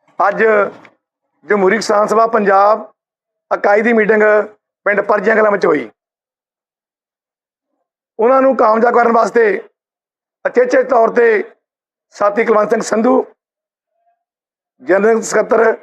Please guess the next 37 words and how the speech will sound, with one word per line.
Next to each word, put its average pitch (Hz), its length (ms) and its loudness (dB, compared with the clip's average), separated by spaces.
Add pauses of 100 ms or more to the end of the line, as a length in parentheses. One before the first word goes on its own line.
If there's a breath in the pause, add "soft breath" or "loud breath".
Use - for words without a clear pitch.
(420)
ਜਮਹੂਰੀ 196 240 0
ਕਿਸਾਨ 202 240 0
ਸਭਾ 165 120 -2
ਪੰਜਾਬ 202 480 0
ਪਹੁੰਚੇ। - 800 -6 (680)
ਉਹਨਾਂ 233 140 0
ਨੇ 254 80 2
ਵਿਸਤਾਰ 214 340 0
ਨਾਲ 226 120 0
ਦੱਸਿਆ 220 420 2 (800)
ਵੀ 220 60 -2
ਕਿਸਾਨਾਂ 220 360 -2
ਦੇ 226 120 2
ਕੀ 214 180 -2
ਮਸਲਾ, 214 600 0
ਮੁਸ਼ਕਿਲਾਂ, 214 500 0 (580)
ਮਜ਼ਦੂਰਾਂ 202 380 2
ਦਾ 220 80 0
ਧੱਕਾ। 220 140 0
ਉਹਨਾਂ 247 320 0
ਨੇ 254 60 4
ਵਿਸਤਾਰ 208 360 0
ਨਾਲ 220 120 2
ਆਪਣੇ 214 180 0
ਵਿਚਾਰ 196 260 0
ਸਾਂਝੇ 202 220 0
ਕੀਤੇ, 139 320 -4 (720)
ਪੂਰਾ 226 260 0
ਘੰਟਾ 214 240 0
ਲਾਇਆ, 220 340 2 (580)
ਆਪਣੇ 196 300 0
ਵਿਚਾਰ 202 220 0
ਸਾਂਝੇ 214 220 0
ਕੀਤੇ। 196 200 -2
ਉਹਨਾਂ 220 140 2
ਨੇ 226 100 0
ਦੱਸਿਆ, 214 460 0